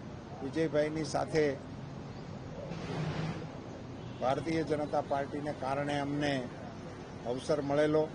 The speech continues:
સહજ રીતે સૌરાષ્ટ્રના હોવાને નાતે પણ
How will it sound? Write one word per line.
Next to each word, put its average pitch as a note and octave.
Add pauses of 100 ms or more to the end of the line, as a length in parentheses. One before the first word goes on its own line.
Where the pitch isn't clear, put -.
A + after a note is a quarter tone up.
(2750)
સહજ G3
રીતે F3 (1120)
સૌરાષ્ટ્રના E3+
હોવાને D3+
નાતે C#3
પણ C#3